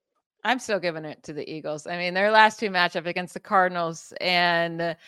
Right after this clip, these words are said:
uh, the Giants, there's just no reason for them to lose. Like you said, they didn't even play a good game against the Giants last week, and they're still gonna win that. The Giants have nothing to play for at that point.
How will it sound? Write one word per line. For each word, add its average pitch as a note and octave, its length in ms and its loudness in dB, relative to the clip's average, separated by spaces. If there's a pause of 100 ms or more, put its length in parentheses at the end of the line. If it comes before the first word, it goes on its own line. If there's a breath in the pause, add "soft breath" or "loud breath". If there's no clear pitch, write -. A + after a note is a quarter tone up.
(260 soft breath)
uh, F#3 140 8
the F#3+ 120 0
Giants, F3+ 520 0
there's A#3+ 160 0
just B3+ 160 -8
no A3 100 0
reason F#3 400 -4
for E3 180 -6
them D#3 260 -8
to F3 120 -10
lose. D#3+ 320 -4
Like G3 140 -2
you A#3+ 180 0
said, A3+ 240 0
they C4+ 100 6
didn't D#4+ 100 2
even D4 180 -2
play D4+ 200 4
a B3 60 2
good G#3 160 -6
game A#3+ 300 -2
against E3+ 340 -8
the E3+ 80 -8
Giants D#3+ 680 -6
last E3 360 0
week, F3 220 -4
and F#3 140 -4
they're F#3+ 100 -2
still A3 380 0
gonna F3+ 200 -2
win F3 220 -4
that. F3 320 2
The G3 80 -2
Giants A#3 280 4
have G#3+ 100 -6
nothing G3+ 320 -2
to F3 60 -8
play F3 260 -4
for F3 180 -2
at E3 80 -2
that E3 240 0
point. E3+ 320 -4